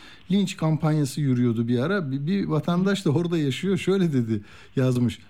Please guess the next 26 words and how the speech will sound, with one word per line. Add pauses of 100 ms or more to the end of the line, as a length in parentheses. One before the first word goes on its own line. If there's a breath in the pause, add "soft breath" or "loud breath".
(140 loud breath)
"Erdoğan
toplamda
Almanya'da
aldığı (140)
oyun, (140)
ki (300)
dört
yüz
yetmiş
üç
binmiş
bu, (300 loud breath)
iki
katından
fazlasını
sadece
İzmir'de
aldı. (360)
Dokuz
yüz
yetmiş
sekiz
bin." (120)
Bak,
bunu
hesaplamış.